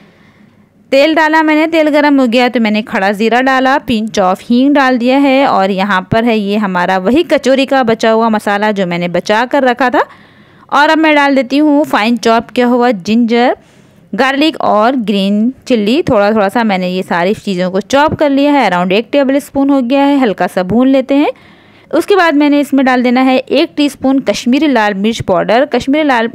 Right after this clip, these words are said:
मिर्च पाउडर को हम पहले तेल में भून लेंगे, कलर बहुत ही अच्छा आ जाता है इससे। pinch of मैंने हल्दी डाला, तीखी वाली लाल मिर्च डाला है एक टीस्पून, धनिया पाउडर डाल दिया है एक टीस्पून। अब मैं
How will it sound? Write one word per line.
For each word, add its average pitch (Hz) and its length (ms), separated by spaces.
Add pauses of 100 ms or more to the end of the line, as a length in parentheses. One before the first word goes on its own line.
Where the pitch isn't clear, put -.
मिर्च 214 260
पाउडर 185 300
को 190 140
हम 233 180
पहले 185 260
तेल 180 240
में 180 160
भून 240 220
लेंगे, 294 380 (440)
कलर 233 240
बहुत 220 260
ही 247 80
अच्छा 254 260
आ 254 100
जाता 262 300
है 269 100
इससे। 285 340 (100)
pinch 220 260
of 196 180
मैंने 196 160
हल्दी 202 300
डाला, 277 380
तीखी 254 340
वाली 330 200
लाल 285 260
मिर्च 277 220
डाला 262 280
है 269 200
एक 190 200
टीस्पून, 269 500 (480)
धनिया 302 340
पाउडर 302 280
डाल 247 180
दिया 247 140
है 208 80
एक 208 140
टीस्पून। 285 520
अब 240 120
मैं 226 280